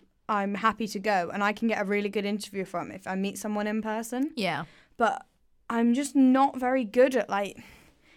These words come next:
Speaker 1: getting it from phone or, or on email. My, my phone and email manner isn't as good as my
Speaker 2: Yeah, you've got,
Speaker 1: face-to-face
Speaker 2: you've got a
Speaker 1: manner.
Speaker 2: good, pu-,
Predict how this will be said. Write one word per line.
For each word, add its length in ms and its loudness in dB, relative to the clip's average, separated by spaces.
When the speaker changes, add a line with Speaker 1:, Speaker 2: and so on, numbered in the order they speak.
Speaker 1:
getting 360 -2
it 120 -6
from 220 -4
phone 480 -4
or, 240 -10
or 180 0
on 180 -2
email. 300 -2
My, 200 -8
my 180 -2
phone 340 0
and 160 -4
email 320 -2
manner 380 -2
isn't 240 -6
as 140 -8
good 260 -4
as 100 -8
my 380 -6
Speaker 2:
Yeah, 200 -2
you've 180 0
got, 160 4
Speaker 1:
face-to-face 220 -2
Speaker 2:
you've 180 -2
got 160 2
a 40 0
Speaker 1:
manner. 60 -2
Speaker 2:
good, 260 -8
pu-, 240 -2